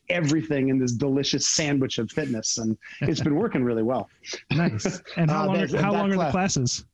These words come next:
Speaker 1: I would love to say an hour, but I usually run over about ten minutes, but it's at the end of the night, so it's not a big deal. <laughs>
Speaker 2: Okay.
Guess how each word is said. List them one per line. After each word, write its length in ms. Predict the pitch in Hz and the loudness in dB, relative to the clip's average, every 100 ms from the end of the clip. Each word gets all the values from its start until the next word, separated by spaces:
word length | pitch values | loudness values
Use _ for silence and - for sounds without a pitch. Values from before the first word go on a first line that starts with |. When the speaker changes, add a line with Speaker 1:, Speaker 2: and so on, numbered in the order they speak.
| _ _ _ _ _ _ _ - - _ _ - | _ _ _ _ _ _ _ -20 -20 _ _ -4
Speaker 1:
I 60 | 196 | 0
would 140 | 196 | 2
love 220 | 170 214 208 | 2 2 2
to 80 | |
say 200 | - 220 | 2 0
an 60 | 196 | 0
hour, 340 | 165 175 180 | 0 0 0
but 140 | 175 175 | 0 0
I 60 | |
usually 340 | 180 180 165 160 | 2 2 2 0
run 180 | 147 143 | 2 0
over 220 | 139 139 | 0 -2
about 200 | 131 117 | -4 -6
ten 160 | 147 | -6
minutes, 340 | 135 139 135 - | -4 -4 -6 -6
but 200 | 139 127 | -6 -4
it's 160 | - - | -2 0
at 80 | 190 | 0
the 100 | 196 | 0
end 80 | 175 | 2
of 80 | |
the 60 | 160 | 0
night, 220 | 147 120 | 0 -2
so 60 | 135 | -6
it's 100 | 120 | -6
not 100 | 127 | -8
a 60 | 113 | -10
big 160 | 110 | -18
deal. 160 | 117 - - | -20 -16 -10
<laughs> 120 | - | -4
Speaker 2:
Okay. 260 | 165 156 | -2 -2